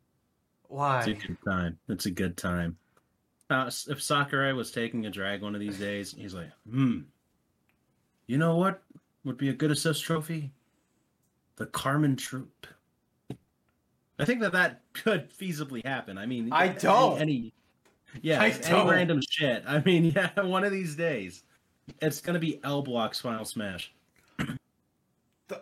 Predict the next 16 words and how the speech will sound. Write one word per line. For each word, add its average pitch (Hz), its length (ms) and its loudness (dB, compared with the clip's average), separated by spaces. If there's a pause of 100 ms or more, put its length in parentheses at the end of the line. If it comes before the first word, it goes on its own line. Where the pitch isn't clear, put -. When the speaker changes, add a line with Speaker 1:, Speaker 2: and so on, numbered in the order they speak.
Speaker 1:
there, 254 280 2
there 349 200 4
are 349 60 2
some 277 240 -2
times 180 560 4
where 180 180 0
I 185 120 4
see 208 200 -10
you 202 200 -4
put - 340 -8
something 139 220 -6
up, 113 140 -2
and 139 80 -6
I'm 143 80 -8
just - 160 -16
like, 120 300 -6